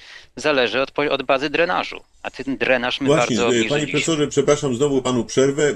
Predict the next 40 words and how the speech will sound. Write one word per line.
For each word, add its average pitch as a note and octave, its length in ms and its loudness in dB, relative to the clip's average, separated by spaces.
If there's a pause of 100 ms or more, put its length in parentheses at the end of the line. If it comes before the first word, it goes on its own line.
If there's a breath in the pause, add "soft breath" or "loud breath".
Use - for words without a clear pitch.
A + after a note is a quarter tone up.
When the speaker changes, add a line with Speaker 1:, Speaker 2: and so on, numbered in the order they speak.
(300)
Speaker 2:
E, A2 40 -2
tutaj, A#2+ 480 2 (180)
e, F#2 40 -8
Fundacja A#2+ 640 2 (220)
Green G#2 240 -4
Mind, A#2 360 0
te G#2+ 120 4
trzy - 220 0
metry A#2 320 0
to A2 120 0
wcale A2 300 0
nie G#2+ 80 0
musi A2 260 -2
być G2 160 -4
Wielkopolska. G#2+ 920 0 (280 soft breath)
Regulacje A2 920 2
rzek A2+ 340 -2
i G#2+ 60 -2
potoków A2+ 560 -2
na G#2+ 100 0
ogromną G2+ 460 -2
skalę G2+ 360 2
w E2 60 -10
Małopolsce, A2 720 0
na G#2 140 0
Podkarpaciu A2 800 0
spowodowały A2+ 640 0
obniżenie A2 540 -2
poziomu A2 500 0
wód A#2+ 200 -4
w - 60 -16
korytach G#2 520 0
tych F#2+ 240 -2
rzek A2 280 0
i G2 80 -6
strumieni A2 560 0
od F#2 200 -8
trzy D3 400 0 (360 soft breath)
do A2+ 200 4
cz-, - 240 -10